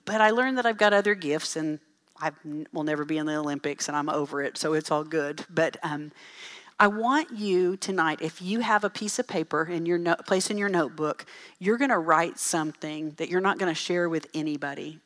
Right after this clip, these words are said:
And so if you wanna even do it mentally, you can. You don't have to write it. Hello there. You don't have to write it, whichever is best for you. And you're not gonna say this aloud.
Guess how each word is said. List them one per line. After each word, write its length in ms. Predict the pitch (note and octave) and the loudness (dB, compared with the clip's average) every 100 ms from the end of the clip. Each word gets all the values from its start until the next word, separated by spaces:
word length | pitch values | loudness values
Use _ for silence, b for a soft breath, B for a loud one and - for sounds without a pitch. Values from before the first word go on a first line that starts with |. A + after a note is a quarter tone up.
| _ | _
And 120 | F3 D#3+ | -2 2
so 120 | F3+ | 2
if 160 | - | 2
you 80 | F#3 | 6
wanna 180 | F3+ F3+ | 6 6
even 240 | F#3+ F3+ | 4 0
do 120 | E3+ E3+ | 4 4
it 120 | - | 4
mentally, 480 | E3+ F#3+ A3+ C#4 C#4 | 2 0 0 -4 -4
you 200 | A#3 G#3+ | -4 -6
can. 460 | - G#3 A3 C#4 C#4+ B B - | -6 -4 -2 -4 -6 B B -8
You 140 | G3 | -4
don't 260 | F3+ F3+ - | 2 2 2
have 340 | - F#3 F3+ - | 2 2 2 0
to 320 | - E3 E3 D#3+ | 0 2 0 0
write 280 | E3+ F3+ | -2 -2
it. 160 | G3+ - b b | -6 -10 b b
Hello 260 | - F#3 F#3 | -2 0 0
there. 380 | F3 E3 D#3 - b b b b b | 0 -2 -4 -8 b b b b b
You 140 | F3+ F3+ | -6 2
don't 280 | F#3+ G3 | 4 4
have 240 | - G3+ F#3+ | 2 2 2
to 360 | F3+ D#3 D#3 - | 2 2 0 -2
write 340 | F3+ F#3+ F#3+ | 4 6 6
it, 180 | F#3 C3 | 4 2
whichever 400 | E3 - G3 F3+ | 2 2 2 4
is 120 | E3+ | 0
best 360 | E3 F3 F3 - | 2 0 2 -2
for 120 | - | -4
you. 460 | F3 F3 F3+ E3+ D#3 D#3+ _ _ | -4 0 0 2 -2 -8 _ _
And 140 | F3+ F3+ | -2 2
you're 160 | F#3 | 2
not 380 | F3+ F3 F#3+ - | 6 8 8 8
gonna 180 | C4 C4 | 0 0
say 200 | - A#3 | 0 2
this 200 | B3+ - | 2 2
aloud. 540 | C4+ G#3 E3+ G3 G#3 | 4 4 4 2 -2